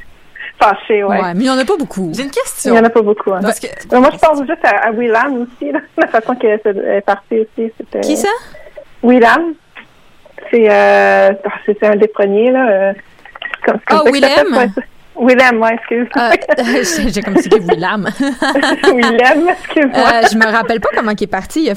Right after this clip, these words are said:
Speaker 2: il y a Storm Out ou quoi ?
Speaker 1: Euh, non, ben, euh, c'était, il y avait un lip sync, là, je me rappelle plus laquelle des deux.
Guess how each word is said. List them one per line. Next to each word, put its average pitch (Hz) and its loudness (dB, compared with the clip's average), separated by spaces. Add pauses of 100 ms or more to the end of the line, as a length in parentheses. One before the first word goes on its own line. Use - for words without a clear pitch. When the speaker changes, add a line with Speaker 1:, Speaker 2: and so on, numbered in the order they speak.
Speaker 2:
il 208 -6
y 196 0
a 190 -2
Storm 220 -2
Out 294 -4
ou 208 -8
quoi ? 214 -4 (1200)
Speaker 1:
Euh, 240 6
non, 311 2
ben, 247 4
euh, 208 2 (120)
c'était, 208 2
il 214 -4
y 220 4
avait 220 2
un 226 2
lip 208 2 (140)
sync, 294 2
là, 262 0
je 240 -6
me 233 2
rappelle 220 0
plus 262 -4
laquelle 233 0
des 214 4
deux. 220 2